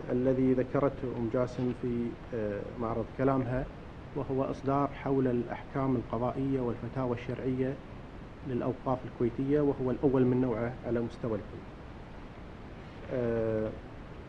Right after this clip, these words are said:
بعد حفل الافتتاح، آه، تبدأ الفعاليات المتعلقة بالندوات والجلسات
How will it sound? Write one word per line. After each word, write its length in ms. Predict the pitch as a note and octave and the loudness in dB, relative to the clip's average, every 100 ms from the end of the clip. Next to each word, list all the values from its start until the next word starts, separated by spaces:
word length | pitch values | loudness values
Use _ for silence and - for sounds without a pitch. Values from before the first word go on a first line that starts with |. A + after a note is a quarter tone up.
| E3 | 2
بعد 280 | F#3 G#3+ F3 - - - | 4 4 2 -2 -8 -8
حفل 320 | - G#3 G#3 | -2 0 4
الافتتاح، 720 | E3+ D3 - - D3 D#3 E3+ - - - - - - - - - - - | 6 4 0 0 2 2 0 -6 -12 -14 -14 -12 -12 -14 -14 -14 -10 -2
آه، 420 | C3+ B2+ B2 A#2+ - - - - - - - - - | 0 0 0 -4 -6 -8 -10 -12 -12 -12 -12 -2 2
تبدأ 240 | E3+ F3 | 4 4
الفعاليات 600 | C#3 C3+ C3+ C#3 D3 C#3+ C#3 | 2 2 4 6 6 4 2
المتعلقة 1120 | B2+ B2 A#2+ B2+ A#2 B2 B2 C3+ D3+ D3+ C3 | -2 -2 -4 -4 -4 -4 -2 4 4 6 4
بالندوات 640 | B2 A#2+ A#2 A#2+ B2 C3 - C3 A#2 | 4 6 6 4 4 0 -4 -6 -2
والجلسات 800 | A2+ A2 G#2+ A2+ A2 - A#2 | 0 0 2 0 0 -2 -4